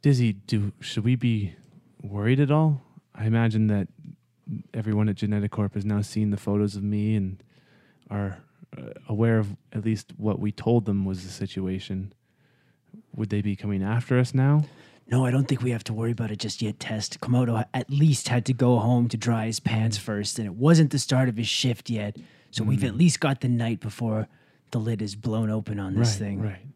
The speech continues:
Speaker 1: He also wasn't the brightest man, from what I could tell.
Speaker 2: No, he might forget to do it for several days. I think, I think we're okay for right now.
Speaker 1: All right, all right. Well, we just, first thing in the morning, we need to go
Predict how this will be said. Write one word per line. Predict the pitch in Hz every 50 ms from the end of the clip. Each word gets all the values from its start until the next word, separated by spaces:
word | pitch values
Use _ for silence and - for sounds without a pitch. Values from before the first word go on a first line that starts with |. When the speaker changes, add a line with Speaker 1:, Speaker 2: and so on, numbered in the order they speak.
| _ _ _ _ _ _ _ _ _ _ _ _ -
Speaker 1:
He | - 127
also | 139 147 139 - 143 123
wasn't | 113 98 98 113 107 107 101 80 - - _ _ -
the | 113 101
brightest | - 113 107 101 92 90 - - -
man, | 98 95 95 92 92 98 98
from | - - 98
what | 95 95 92
I | 90 87
could | - - 85
tell. | - - 80 82 95 - - _ _ - 117
Speaker 2:
No, | 117 117
he | 104 87 120
might | 127 117 123 135 120
forget | - - 120 113 123 117 -
to | -
do | 107 - 120 117 113
it | 110 101
for | - - 110
several | - - 120 117 101 113 113 113
days. | 101 117 110 107 104 95
I | 107 110
think, | - 135 120 113 - -
I | - 113
think | - 135 135 -
we're | 123 123 120
okay | 113 - - 113 113
for | 110 - 113
right | 110 110 110 104 90
now. | 80 110 107 104 98 95 98 - - _ _ -
Speaker 1:
All | 160 131
right, | 120 117 104 92 - _ _ _ _ _ -
all | - 117 113
right. | 101 95 87 - _ _ - - - - - - - - - - _ - _ _ _ _ _ -
Well, | 123 123 127 120 107 - _ - - - - - -
we | - 117 113 127
just, | 117 127 113 - - _ _ _ _ _ _
first | - - - 139 135 120
thing | - 135 127
in | 123
the | 117 110
morning, | 110 110 110 101 95 92 92
we | 98 104
need | 107 110 104 -
to | 107
go | 95 110 101 95 95 95 98 107